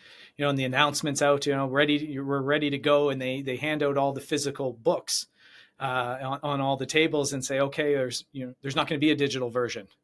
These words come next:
uh, that you're gonna have." So you, you have your laptop, no internet.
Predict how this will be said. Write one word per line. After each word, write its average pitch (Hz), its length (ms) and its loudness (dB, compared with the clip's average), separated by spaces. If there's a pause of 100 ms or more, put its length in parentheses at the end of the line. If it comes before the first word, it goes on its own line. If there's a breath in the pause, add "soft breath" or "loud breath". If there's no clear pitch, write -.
(120)
uh, 127 180 -4
that 127 200 -2
you're 131 80 -6
gonna 135 160 -4
have." 131 280 2
So 139 100 -4
you, 139 140 -2
you 135 100 -2
have 131 120 0
your 127 100 0
laptop, 147 580 2 (160)
no 156 220 4
internet. 143 460 0